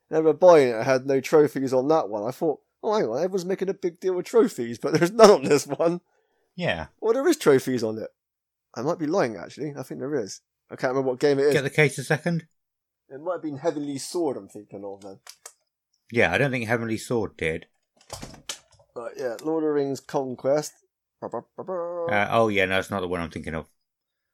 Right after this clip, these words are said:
Speaker 2: There's a
Speaker 1: Yeah,
Speaker 2: Lord of the Rings
Speaker 1: okay.
Speaker 2: one that I platinumed.
Speaker 1: Heavenly Sword.
Speaker 2: Yeah, I didn't play that.
Speaker 1: <laughs> That was good, that was. Um, what's his name? Uh, the one who played Gollum. He was the bad guy.
Speaker 2: Was it?
Speaker 1: Um,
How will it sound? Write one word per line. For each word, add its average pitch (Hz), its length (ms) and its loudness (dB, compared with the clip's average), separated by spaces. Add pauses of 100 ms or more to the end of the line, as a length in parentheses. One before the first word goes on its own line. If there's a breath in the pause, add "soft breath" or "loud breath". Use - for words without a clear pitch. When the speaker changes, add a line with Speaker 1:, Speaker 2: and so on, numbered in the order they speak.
(120)
Speaker 2:
There's 90 180 -2
a 110 40 -2
Speaker 1:
Yeah, 123 80 4
Speaker 2:
Lord 120 140 4
of 113 80 2
the 107 40 0
Rings 110 280 -2
Speaker 1:
okay. 110 100 -2
Speaker 2:
one 104 240 -4
that 95 200 -8 (100)
I 92 340 -6 (440)
platinumed. 90 580 -6
Speaker 1:
Heavenly 98 280 -12
Sword. 95 280 -12
Speaker 2:
Yeah, 85 500 -4 (600)
I 87 40 -12
didn't 87 160 -8
play 85 160 -2
that. 85 400 -4
Speaker 1:
<laughs> - 40 -20 (520)
That 262 140 2
was 151 120 2
good, 226 260 6
that 95 120 -2
was. 127 320 -2
Um, 170 280 2 (100)
what's 208 160 -4
his 147 100 -6
name? 120 320 0
Uh, 143 200 4
the 147 100 -2
one 156 160 6
who 151 60 2
played 151 320 0
Gollum. 123 420 6 (640)
He - 80 -4
was 151 140 -2
the 143 80 -6
bad 143 320 4
guy. 107 320 -2 (260)
Speaker 2:
Was 143 140 -4
it? 139 100 -2
Speaker 1:
Um, 131 300 -4